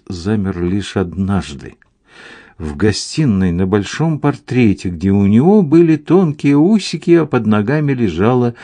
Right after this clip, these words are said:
львиная шкура. Но даже на той картине,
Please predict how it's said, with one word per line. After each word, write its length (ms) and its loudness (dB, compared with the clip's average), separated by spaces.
львиная 720 0
шкура. 640 -8
Но 260 -2
даже 340 0
на 220 2
той 380 2
картине, 1000 -2